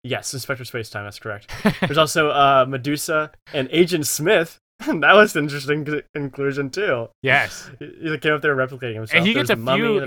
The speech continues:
Speaker 2: he gets a
Speaker 1: background.
Speaker 2: few lines, yeah.
Speaker 1: Yeah, he does. There's the mummy in the background. There's also the creature from the Black Lagoon. Um, yeah, so
Speaker 2: So
Speaker 1: and I think there's a couple other ones, too. I, I don't know.
Speaker 2: So, yeah, no, and I'm pretty sure the inclusion of these specific bad guys is because they're all Warner Brothers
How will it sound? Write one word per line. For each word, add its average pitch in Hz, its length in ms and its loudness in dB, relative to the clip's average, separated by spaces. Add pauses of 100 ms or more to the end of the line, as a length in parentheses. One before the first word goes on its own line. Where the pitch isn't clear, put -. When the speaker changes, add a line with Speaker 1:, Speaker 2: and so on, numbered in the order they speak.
Speaker 2:
he - 40 0
gets 208 120 -2
a 208 60 0
Speaker 1:
background. 131 160 -6
Speaker 2:
few 170 160 -6
lines, 127 440 -4
yeah. 117 300 -8 (380)
Speaker 1:
Yeah, 135 180 -4
he 110 40 -8
does. 113 300 -10 (380)
There's 143 140 -12
the 143 80 -12
mummy 156 200 -2
in 156 60 -8
the 139 80 -8
background. 131 380 -4
There's 117 100 -12
also 120 240 -8
the 113 100 -20
creature 123 300 -12
from 113 80 -14
the 110 80 -10
Black 107 260 -8
Lagoon. 107 400 -12 (560)
Um, 98 480 -12 (220)
yeah, 104 220 -10
so 117 300 -10 (360)
Speaker 2:
So 214 220 0
Speaker 1:
and 202 80 4
I 196 40 4
think 190 140 2
there's 185 100 0
a 151 60 -8
couple 147 240 -4
other 131 160 -2
ones, 110 180 -10
too. 113 240 -8
I, 107 160 -8 (140)
I 110 60 -14
don't 110 180 -14
know. 107 220 -12 (100)
Speaker 2:
So, 185 260 -2
yeah, 160 240 2
no, 147 80 -2
and 160 220 -4
I'm 151 240 -2
pretty 285 260 -6
sure 196 180 -4
the 151 100 -4
inclusion 151 480 -6
of 120 120 -6
these 135 160 -6
specific - 720 -10
bad 131 240 -4
guys 120 240 -4
is 120 180 -12
because 135 360 -12
they're 131 160 -6
all 123 160 -4
Warner 151 340 -8
Brothers 87 380 -10